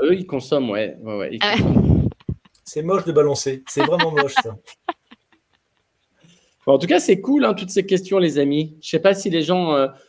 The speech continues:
Speaker 1: passent un bon moment et si ça va leur donner envie, mais en tout cas, merci beaucoup, hein.
Speaker 2: Oh, je
Speaker 1: Qu'est-ce
Speaker 2: suis
Speaker 1: que je peux
Speaker 2: sûre.
Speaker 1: qu'est-ce que je peux vous souhaiter pour la suite ?
Speaker 2: tu pourras, euh, tu, bah, tu peux nous redire quand le téléfilm va être, euh,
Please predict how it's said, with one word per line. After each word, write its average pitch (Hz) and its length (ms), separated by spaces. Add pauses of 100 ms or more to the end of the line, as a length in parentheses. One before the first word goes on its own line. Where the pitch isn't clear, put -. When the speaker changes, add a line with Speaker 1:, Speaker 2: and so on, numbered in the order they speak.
(160)
Speaker 1:
passent 175 200
un 170 140
bon 156 180
moment 165 320
et 160 180
si - 200
ça 160 120
va 143 120
leur 131 160
donner 143 200
envie, 151 220
mais 262 80
en 151 80
tout - 140
cas, 196 160
merci 147 320
beaucoup, 151 440
hein. 135 160 (1400)
Speaker 2:
Oh, 170 80
je 175 60
Speaker 1:
Qu'est-ce 175 180
Speaker 2:
suis 202 80
Speaker 1:
que 185 100
je - 60
peux 208 160
Speaker 2:
sûre. 165 100 (540)
Speaker 1:
qu'est-ce 214 160
que 226 100
je - 100
peux 202 120
vous 185 140
souhaiter 190 380
pour 185 140
la 160 140
suite ? - 500 (1000)
Speaker 2:
tu 220 180
pourras, 185 1700
euh, 135 40 (120)
tu, 190 840
bah, 175 140
tu - 100
peux 269 120
nous 277 120
redire 269 680
quand 277 260
le 214 160
téléfilm 208 420
va 170 200
être, - 240
euh, 147 320